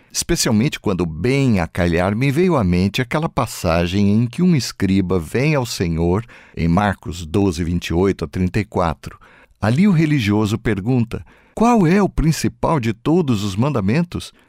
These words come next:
Então Jesus responde: "Ouve, ó Israel, o Senhor nosso Deus é o único Senhor." E tascou, como era de costume dele surpreender, três mandamentos em um.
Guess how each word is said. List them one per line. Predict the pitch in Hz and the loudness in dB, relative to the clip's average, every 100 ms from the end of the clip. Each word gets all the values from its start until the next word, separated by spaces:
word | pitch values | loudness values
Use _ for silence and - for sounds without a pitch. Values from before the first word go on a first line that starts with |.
| - | -2
Então | 95 - 104 | -2 2 0
Jesus | 92 101 92 101 | 2 0 0 0
responde: | 95 - - 113 110 92 92 _ _ - | 0 -4 -2 0 2 0 -2 _ _ -2
"Ouve, | 123 175 123 92 | 2 2 2 2
ó | |
Israel, | 95 98 98 92 98 104 90 _ _ _ | 2 2 2 2 2 2 -2 _ _ _
o | 175 | 0
Senhor | - 143 113 101 143 90 | 2 2 2 4 2 2
nosso | 90 87 101 | 0 0 -2
Deus | 90 120 117 110 | 0 0 0 0
é | 127 | 2
o | 143 | 2
único | 98 104 202 180 - 98 | 2 2 4 4 0 -4
Senhor." | - 95 87 78 - - _ _ | 0 0 2 0 -6 -16 _ _
E | 151 | -4
tascou, | - 165 - 165 175 | -2 -4 -2 0 0
como | - 98 | 2 2
era | 101 101 | 2 0
de | 95 | -2
costume | - 110 - 110 | -4 -4 0 0
dele | 95 101 95 | 2 2 2
surpreender, | 92 101 92 - 127 135 120 147 190 - _ _ | 0 -2 0 0 2 2 2 2 0 -2 _ _
três | 196 208 220 196 - | 0 2 4 2 2
mandamentos | 104 104 147 135 139 143 165 - - _ | 0 2 0 0 0 -2 -6 -6 -14 _
em | 175 175 127 98 | 0 4 6 6
um. | 107 110 78 | 4 2 0